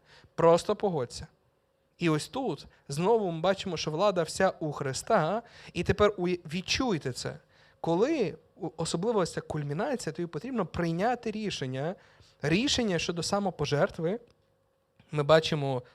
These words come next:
про те, що відбувається щось дуже незвичне. Тобто це,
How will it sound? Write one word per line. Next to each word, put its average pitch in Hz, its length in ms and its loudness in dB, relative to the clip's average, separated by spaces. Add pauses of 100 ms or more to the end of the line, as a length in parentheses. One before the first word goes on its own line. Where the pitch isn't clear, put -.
про 139 140 0
те, 196 300 2 (440)
що 156 600 4 (760)
відбувається 170 480 0
щось 160 240 -6
дуже 156 220 -8
незвичне. 127 540 -8 (1080)
Тобто 180 260 2
це, 196 280 4